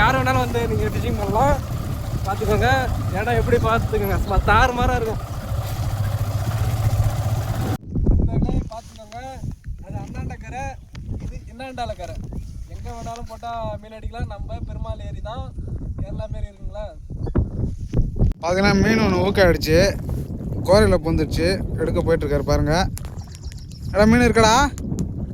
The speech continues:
Speaker 2: தெரியலையா? என்ன, வெறும் ஃப்ரை தான் இருக்கடா?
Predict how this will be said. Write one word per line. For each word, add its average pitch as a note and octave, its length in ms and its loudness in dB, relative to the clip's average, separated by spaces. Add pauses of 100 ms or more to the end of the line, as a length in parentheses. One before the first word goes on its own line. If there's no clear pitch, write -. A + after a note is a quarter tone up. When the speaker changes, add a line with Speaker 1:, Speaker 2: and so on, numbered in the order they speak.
(400)
Speaker 2:
தெரியலையா? D3+ 320 0 (4000)
என்ன, F3+ 220 0
வெறும் G#3+ 200 6
ஃப்ரை G#3+ 120 6
தான் G3+ 140 4
இருக்கடா? F3 260 4